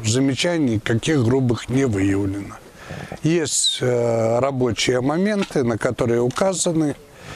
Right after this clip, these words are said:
которые будут исправлены. Э, отсутствие аптечек, ну, с-, для первой помощи. Бинт, йод, жгут. Вот этой лодки будут укомплектованы.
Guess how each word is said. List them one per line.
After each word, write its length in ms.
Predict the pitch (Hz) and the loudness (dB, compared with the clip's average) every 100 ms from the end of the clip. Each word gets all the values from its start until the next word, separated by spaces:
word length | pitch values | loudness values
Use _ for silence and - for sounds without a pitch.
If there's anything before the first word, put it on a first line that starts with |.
| - - | -10 -4
которые 440 | 131 113 156 131 | -2 0 0 0
будут 520 | 110 127 120 117 - - - - - - - | 0 0 0 -4 -8 -18 -20 -20 -14 -14 -4
исправлены. 960 | 123 110 - 113 107 98 95 95 92 92 - - - - - - - - - 117 117 | -2 -2 -2 -2 0 0 0 0 -2 -4 -14 -20 -20 -18 -16 -16 -18 -20 -20 -6 -2
Э, 680 | 110 104 104 101 98 98 110 | 0 0 0 0 0 0 0
отсутствие 560 | - 147 123 131 120 | 0 -2 0 0 0
аптечек, 720 | 117 - 220 208 - 190 - - - - - - - - - - - | -2 -2 -2 -2 -2 -4 -6 -18 -20 -18 -14 -14 -14 -16 -14 -16 -6
ну, 320 | 143 147 131 - | -2 0 0 0
с-, 260 | - 135 | -2 0
для 300 | 123 131 127 | 2 2 0
первой 420 | - 165 139 131 | -2 -2 0 -2
помощи. 800 | 113 120 110 101 92 - - - - - - - - | 0 0 0 0 -2 -4 -6 -8 -10 -18 -20 -20 -6
Бинт, 520 | 127 127 196 196 - 127 | 0 2 2 0 -2 0
йод, 360 | 127 139 147 - 107 | 0 0 -2 -6 -8
жгут. 420 | 104 110 123 123 - - - - - - - | -2 0 2 0 -6 -20 -20 -20 -20 -12 -4
Вот 140 | 135 | -2
этой 280 | 170 - 123 | -2 0 0
лодки 360 | 120 131 - 120 | 0 -2 -2 0
будут 320 | 117 127 - | 2 0 -2
укомплектованы. 1040 | 104 117 107 110 - - 104 101 101 101 | -2 -2 0 -2 -4 -2 0 0 -2 -4